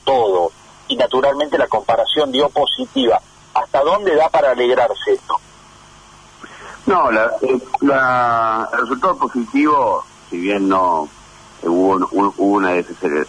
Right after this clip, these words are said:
Speaker 2: desaceleración de la caída del consumo, está claro, pero el resultado positivo es una cuestión estadística, tiene que ver con lo que vos indicabas,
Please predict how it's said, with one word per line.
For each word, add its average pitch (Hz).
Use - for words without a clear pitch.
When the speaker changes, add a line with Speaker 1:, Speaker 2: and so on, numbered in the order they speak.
Speaker 2:
desaceleración 80
de 82
la 76
caída 78
del 78
consumo, 78
está -
claro, 85
pero 76
el 73
resultado 92
positivo 101
es 95
una 87
cuestión 85
estadística, 78
tiene 82
que 85
ver 90
con 87
lo 76
que 69
vos 85
indicabas, 92